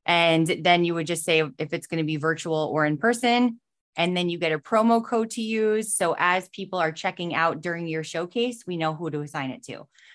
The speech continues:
Again, if you guys are so excited about the showcases and you're like, "I wanna plan one for January second," call me up. I'll walk you through it and we'll figure out how, which videos you wanna play. I'm, that is my job to help guide you through the process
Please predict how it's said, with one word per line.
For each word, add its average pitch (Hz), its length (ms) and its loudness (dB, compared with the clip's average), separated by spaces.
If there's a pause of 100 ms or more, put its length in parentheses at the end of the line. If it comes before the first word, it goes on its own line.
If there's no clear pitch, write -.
(140)
Again, 202 380 2
if 185 200 -2
you 185 80 -4
guys 185 280 4
are 180 120 0
so 214 220 2
excited 226 360 2
about 220 180 4
the 220 80 -6
showcases 214 640 -4
and 190 100 -6
you're 180 120 -4
like, 175 240 2
"I 202 160 4
wanna 214 240 0
plan 208 340 -6
one 208 220 -2
for 185 120 -6
January 240 760 0
second," 254 520 -2 (600)
call 214 200 4
me 247 220 0
up. 262 220 4
I'll 180 220 0
walk 214 260 0
you 233 120 -6
through 233 280 -2
it 240 140 0
and 185 100 -4
we'll 185 100 -10
figure 190 300 -8
out 175 280 2
how, 185 280 -2
which 170 320 -10
videos 185 400 -6
you 185 80 -8
wanna 175 180 -4
play. 190 460 -2
I'm, 165 460 -4
that 180 200 0
is 180 100 -12
my 185 160 -2
job 180 360 -4
to 180 60 -16
help 170 340 -8
guide 160 300 -2
you 185 100 -10
through 180 180 -8
the 160 80 -8
process 240 560 0